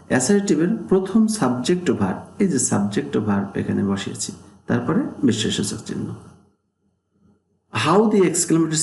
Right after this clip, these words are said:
সেন্টেন্স করার স্ট্রাকচারটা হলো how প্লাস অ্যাসার্টিভ সেন্টেন্সের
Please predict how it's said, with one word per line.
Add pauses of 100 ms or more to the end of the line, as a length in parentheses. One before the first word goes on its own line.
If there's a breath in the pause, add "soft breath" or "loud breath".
সেন্টেন্স
করার
স্ট্রাকচারটা
হলো (680 loud breath)
how (140)
প্লাস (120)
অ্যাসার্টিভ
সেন্টেন্সের